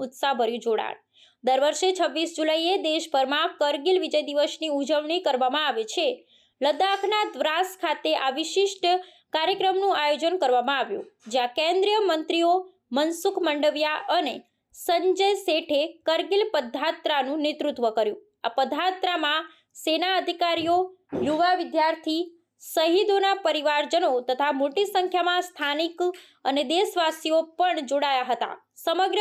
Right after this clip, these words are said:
કાર્યક્રમમાં દેશભક્તિના નારા અને ભારત માતા કી જયના જયઘોષ સાથે રાષ્ટ્રપ્રેમ માહોલ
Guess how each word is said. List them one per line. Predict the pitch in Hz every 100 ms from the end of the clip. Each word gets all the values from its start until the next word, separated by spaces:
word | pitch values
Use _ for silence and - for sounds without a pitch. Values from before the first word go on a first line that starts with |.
| 427
કાર્યક્રમમાં | 330 294 302 359 349 294 320 - _ _
દેશભક્તિના | 240 359 427 - 294 294 320 302 277
નારા | 254 262 285 320 330 -
અને | 262 240
ભારત | 220 277 339 415 349
માતા | 294 302 302
કી | 311 262 285
જયના | 339 339 254 269 - _ _
જયઘોષ | 233 311 294 392 440 427
સાથે | 311 - 294
રાષ્ટ્રપ્રેમ | 294 339 - - 392 359 370
માહોલ | 294 285 370